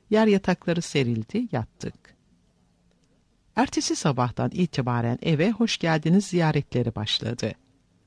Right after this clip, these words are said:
Bazıları babamın partili ziyaretçileri, bazıları annemin eş dosttan ziyaretçileri. Anneminkiler yanlarında çocuklarını da getiriyorlardı. Aralarında benim de, kardeşlerimin de akranları oluyordu.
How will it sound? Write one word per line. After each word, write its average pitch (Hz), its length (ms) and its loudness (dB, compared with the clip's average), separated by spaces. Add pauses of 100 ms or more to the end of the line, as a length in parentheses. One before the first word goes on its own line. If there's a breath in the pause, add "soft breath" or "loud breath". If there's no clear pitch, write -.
(260)
Bazıları 156 520 4
babamın 151 420 4
partili 147 480 0
ziyaretçileri, 117 920 -2 (240 soft breath)
bazıları 208 460 4
annemin 196 400 4
eş - 300 -4
dosttan 147 420 0
ziyaretçileri. 113 920 -4 (960)
Anneminkiler 269 720 6
yanlarında 240 580 4
çocuklarını 214 600 2
da 131 80 2
getiriyorlardı. 117 1040 -2 (540)
Aralarında 156 680 4
benim 208 320 6
de, 147 140 0
kardeşlerimin 202 840 2
de 180 100 2
akranları 143 640 2
oluyordu. 120 640 -2